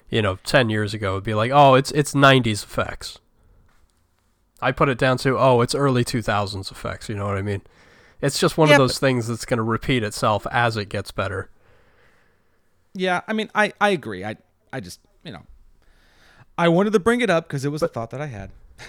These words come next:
Speaker 1: But I get it. And then Cillian Murphy in this movie. Cillian Murphy is
Speaker 2: He's
Speaker 1: amazing.
Speaker 2: Yeah, he's fun. I mean, he's, I think he's more, aga-, yeah, kind of what you're saying. He's more of a,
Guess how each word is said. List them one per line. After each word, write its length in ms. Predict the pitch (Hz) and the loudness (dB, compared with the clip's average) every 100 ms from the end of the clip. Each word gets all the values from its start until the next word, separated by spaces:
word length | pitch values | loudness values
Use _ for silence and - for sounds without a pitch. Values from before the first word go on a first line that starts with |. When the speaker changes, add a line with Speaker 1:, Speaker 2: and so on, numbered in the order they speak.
| - - - - - - - | -20 -20 -18 -18 -18 -8 2
Speaker 1:
But 100 | 131 | 2
I 80 | |
get 220 | 131 120 101 | 4 2 -2
it. 180 | 98 - - - - - | -8 -16 -20 -20 -18 -2
And 220 | 135 139 | 2 6
then 300 | 135 123 - _ - | 6 4 -2 _ -2
Cillian 360 | - 180 135 | 4 6 6
Murphy 320 | 117 117 - 104 | 4 2 0 -4
in 80 | |
this 180 | 98 95 | -6 -8
movie. 320 | 104 95 95 - _ _ _ _ _ - | -8 -8 -10 -14 _ _ _ _ _ -4
Cillian 320 | - 175 151 | 4 6 6
Murphy 460 | 127 117 120 101 98 | 4 0 -2 -8 -8
is 540 | 117 95 92 - - - | -8 -8 -8 -12 -14 -8
Speaker 2:
He's 260 | 143 214 - | 0 0 0
Speaker 1:
amazing. 840 | 110 104 113 120 104 90 95 95 _ _ - | -2 -2 -2 -2 -2 -4 -10 -16 _ _ -2
Speaker 2:
Yeah, 160 | 214 | 2
he's 180 | 254 196 | 2 0
fun. 180 | - 208 | 0 -2
I 80 | - | 0
mean, 160 | 196 156 | -2 -2
he's, 240 | 190 208 - - - | -2 -4 -6 -20 -4
I 60 | 220 | -4
think 200 | 320 254 | -4 -6
he's 320 | 196 269 170 | -4 -4 -2
more, 600 | 185 214 220 220 202 - _ _ - | 0 2 2 2 -2 -6 _ _ -6
aga-, 180 | 170 - - | -6 -6 -10
yeah, 300 | - 262 101 | -2 -2 0
kind 180 | 117 214 | -2 -2
of 60 | 202 | -2
what 80 | |
you're 80 | 208 | -4
saying. 200 | 185 175 | -4 -4
He's 200 | 175 233 | -2 -2
more 500 | 185 226 233 226 226 | -2 0 2 2 0
of 120 | 185 | 0
a, 100 | 180 | 0